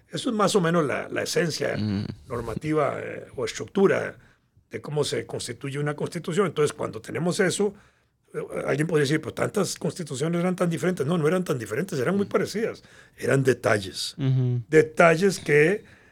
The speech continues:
Speaker 1: eran como la salsa del proceso político en el cual se
Speaker 3: Mm.
Speaker 1: provocaba un conflicto interno para provocar una adecuación de la Constitución a la necesidad política.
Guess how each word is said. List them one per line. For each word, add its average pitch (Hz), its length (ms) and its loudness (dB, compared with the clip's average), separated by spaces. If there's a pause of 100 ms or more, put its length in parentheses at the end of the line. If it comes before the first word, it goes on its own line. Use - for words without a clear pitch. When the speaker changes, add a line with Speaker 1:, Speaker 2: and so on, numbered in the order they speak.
(200)
Speaker 1:
eran 151 320 0
como 135 320 0
la 123 220 0
salsa 170 640 4
del 139 180 2
proceso 143 560 -2
político 160 560 -2
en 135 60 -4
el 117 100 -4
cual 156 380 2 (380)
se - 200 0
Speaker 3:
Mm. 110 60 0
Speaker 1:
provocaba 127 720 4
un 120 120 -2
conflicto 156 540 0
interno 156 640 4 (360)
para 135 300 4
provocar 139 640 0
una 131 360 0
adecuación 156 960 4
de 131 120 0
la 123 140 0
Constitución 151 680 -2
a 147 60 0
la 131 120 0
necesidad 120 640 -6
política. 180 640 -2